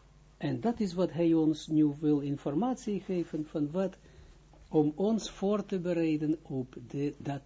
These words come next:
vers, of die twee versen in de Torah. Dus,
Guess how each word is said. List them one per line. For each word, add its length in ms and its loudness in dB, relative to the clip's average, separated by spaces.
vers, 640 -4
of 160 -10
die 180 -8
twee 380 0
versen 540 -6
in 180 -10
de 120 -6
Torah. 320 -16
Dus, 280 0